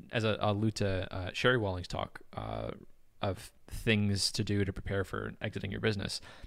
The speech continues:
I've been developing my identity outside of being a business owner. This is not the only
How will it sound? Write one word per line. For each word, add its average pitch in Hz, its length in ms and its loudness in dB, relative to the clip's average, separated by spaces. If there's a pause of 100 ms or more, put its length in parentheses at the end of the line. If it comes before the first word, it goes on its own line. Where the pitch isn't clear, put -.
(120)
I've 104 160 -2
been 104 120 2
developing 101 640 4 (280)
my 98 160 0
identity 95 560 0
outside 101 540 2
of 95 320 -2
being 92 220 -2
a 92 60 -4
business - 300 2
owner. - 180 -2
This - 160 -6
is 95 120 -4
not 110 220 2 (120)
the 104 100 -2
only 95 280 -2